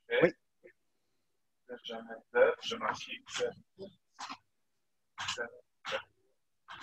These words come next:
Speaker 1: sept. Parfait. Là, je sais que je fais. Oh, j'ai fait.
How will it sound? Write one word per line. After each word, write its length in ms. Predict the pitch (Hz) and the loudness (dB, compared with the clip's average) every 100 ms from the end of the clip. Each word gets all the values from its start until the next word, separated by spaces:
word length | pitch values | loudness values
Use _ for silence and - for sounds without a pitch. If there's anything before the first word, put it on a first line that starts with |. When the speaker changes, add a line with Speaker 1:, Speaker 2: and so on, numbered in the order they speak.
| - - | -16 -4
Speaker 1:
sept. 160 | - - _ _ _ _ _ _ _ _ _ - - - _ _ _ _ _ _ _ _ _ _ _ _ _ - _ _ | -4 -4 _ _ _ _ _ _ _ _ _ -16 -16 -18 _ _ _ _ _ _ _ _ _ _ _ _ _ -20 _ _
Parfait. 420 | - - - 466 - - _ _ _ _ _ _ - | -4 -4 -2 -4 -2 -4 _ _ _ _ _ _ 0
Là, 100 | 131 | 2
je 120 | 127 | 2
sais 200 | - - - | -2 -10 -6
que 60 | 127 | -4
je 140 | - | -2
fais. 140 | - - - | -4 -4 -4
Oh, 200 | - - _ _ - | -6 -8 _ _ -16
j'ai 100 | - | -12
fait. 260 | - - | -10 -12